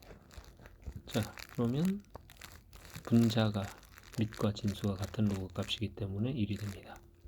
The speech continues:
그럼 결과적으로 로그 A의 B는 로그 B의 A분의 일이라는 값이 나오겠죠.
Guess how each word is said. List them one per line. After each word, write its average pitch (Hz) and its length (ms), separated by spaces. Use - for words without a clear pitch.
그럼 110 200
결과적으로 101 920
로그 101 420
A의 95 340
B는 131 580
로그 101 300
B의 101 320
A분의 98 400
일이라는 95 240
값이 110 300
나오겠죠. - 560